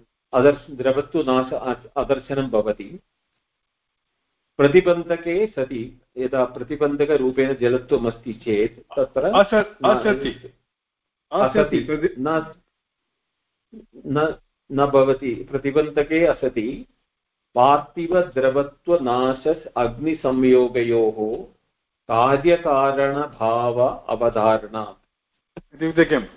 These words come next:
Speaker 1: तत्र, तत्र प्र-, पार्थिवद्रवनाश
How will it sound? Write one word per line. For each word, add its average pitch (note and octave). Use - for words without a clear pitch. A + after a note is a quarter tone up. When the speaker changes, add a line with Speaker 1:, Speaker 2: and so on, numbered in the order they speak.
Speaker 1:
तत्र, C3
तत्र D3
प्र-, C3+
पार्थिवद्रवनाश D3+